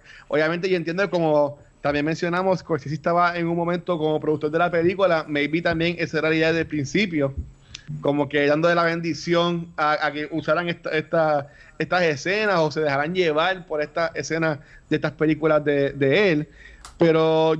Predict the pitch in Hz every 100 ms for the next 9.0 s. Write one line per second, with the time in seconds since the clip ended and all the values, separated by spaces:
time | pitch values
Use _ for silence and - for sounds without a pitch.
0 | 156 185 185 226 175 214 220 208 185 175
1 | 165 - 156 151 151 151 160 170 185 190
2 | 180 180 180 180 185 185 185 180 147 139
3 | 135 135 156 165 170 165 180 175 180 156
4 | 143 147 156 170 175 175 165 151 151 151
5 | 147 - - - - 139 135 - 143 147
6 | 151 156 165 151 147 139 170 170 160 180
7 | 180 170 160 160 180 180 - 165 165 160
8 | 165 160 165 156 165 156 139 135 143 151